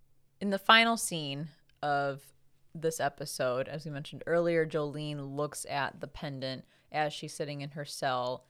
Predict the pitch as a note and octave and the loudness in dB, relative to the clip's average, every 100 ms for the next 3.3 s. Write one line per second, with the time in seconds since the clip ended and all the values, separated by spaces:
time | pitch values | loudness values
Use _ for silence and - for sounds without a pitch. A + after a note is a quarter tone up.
0 | _ _ _ D3+ D3 C#3 C#3+ D3+ C#3+ C3 | _ _ _ -10 -8 -8 -4 2 4 4
1 | - - - C#3 C3+ C#3 C3+ C3+ - C3 | 0 -10 -6 -4 -4 -4 -4 -6 -10 -14
2 | B2 - - C#3+ - _ _ - - B2+ | -14 -14 -14 -14 -18 _ _ -14 -10 -8
3 | - C3 | -10 -12